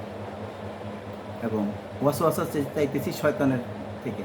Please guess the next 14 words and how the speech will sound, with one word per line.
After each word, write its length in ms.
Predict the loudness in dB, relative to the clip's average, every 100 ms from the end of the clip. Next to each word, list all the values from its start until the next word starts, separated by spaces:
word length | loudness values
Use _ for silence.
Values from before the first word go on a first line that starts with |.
| -8 -8 -8 -8 -8 -8 -8 -8 -8 -8 -4 4
যা 100 | 4
বলি 320 | 6 6 4 2 -4 -4
যেন 240 | -2 -2 -4 -6 0
জনকল্যাণের 640 | 4 6 4 4 4 4
জন্যই 240 | 4 4 4
বলি, 220 | 2 2 -2 -4 -6 -8 -8 -8 -6 0
বিনা 140 | 0
স্বার্থে। 320 | 0 -4 -2 -4 -4 -6 -6 -6 -6 -8 -8 -4
আলহামদুলিল্লাহ, 520 | 0 2 4 4 4 4
প্রিয় 180 | 4 4
ভাই 260 | 6 6
ও 40 | 4
বন্ধুগণ, 300 | 2 0 0 0 -2 -8 -8 -8 -8 -2
একটি 360 | -2 4 4